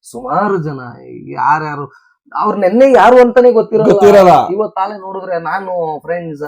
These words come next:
Speaker 1: ನಾನು ಹೇಳ್ತಾ ಇದ್ದೀನಿ,
Speaker 2: ಇದ್ದೀನಿ,
Speaker 1: ಕಲರ್ತಾ
Speaker 2: ಬರ್ತಾ
Speaker 1: ಇದ್ದೀನಿ.
Speaker 2: ಇದ್ದೀನಿ.
Speaker 1: ಕನ್ನಡನೇ ಕರೆಕ್ಟ್ ಆಗಿ ಬರಲ್ಲ.
Speaker 2: ಬರಲ್ಲ.
Speaker 1: ಕನ್ನಡ ಅಂದ್ರೆ ಏನು ಅಂತ ಗೊತ್ತಿಲ್ಲ. ಈಗ ಮೊದ್ಲೆಲ್ಲ ಡಬ್ ಸ್ಮಾಶ್ ಎಷ್ಟು ಅದ್ಭುತವಾಗಿ
Speaker 2: ಹೌದು.
Speaker 1: ಬರೋದು.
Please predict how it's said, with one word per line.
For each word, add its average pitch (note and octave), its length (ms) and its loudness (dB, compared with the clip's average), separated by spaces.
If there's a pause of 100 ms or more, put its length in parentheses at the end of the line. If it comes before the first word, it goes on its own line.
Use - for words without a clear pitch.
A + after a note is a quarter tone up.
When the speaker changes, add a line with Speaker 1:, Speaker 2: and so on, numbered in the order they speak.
(120)
Speaker 1:
ನಾನು C#3+ 260 -10
ಹೇಳ್ತಾ F3 380 -8
ಇದ್ದೀನಿ, D3 300 -2
Speaker 2:
ಇದ್ದೀನಿ, F3+ 260 -4
Speaker 1:
ಕಲರ್ತಾ E3+ 220 2
Speaker 2:
ಬರ್ತಾ F#3+ 200 0
Speaker 1:
ಇದ್ದೀನಿ. F3+ 340 2
Speaker 2:
ಇದ್ದೀನಿ. F#3+ 340 0
Speaker 1:
ಕನ್ನಡನೇ C5+ 840 2
ಕರೆಕ್ಟ್ A3 320 -2
ಆಗಿ G3+ 160 -6
ಬರಲ್ಲ. F#3 500 0
Speaker 2:
ಬರಲ್ಲ. F#3 240 0
Speaker 1:
ಕನ್ನಡ G3+ 200 -2
ಅಂದ್ರೆ G3 280 -6
ಏನು E3+ 180 -16
ಅಂತ D#3+ 180 -18
ಗೊತ್ತಿಲ್ಲ. C#3 440 -18
ಈಗ F3 200 -14
ಮೊದ್ಲೆಲ್ಲ B3+ 360 -6
ಡಬ್ E3 240 -6
ಸ್ಮಾಶ್ A#3 280 -12
ಎಷ್ಟು A#3+ 320 -8
ಅದ್ಭುತವಾಗಿ F#3+ 480 -6
Speaker 2:
ಹೌದು. F3+ 280 4
Speaker 1:
ಬರೋದು. C#3 120 -2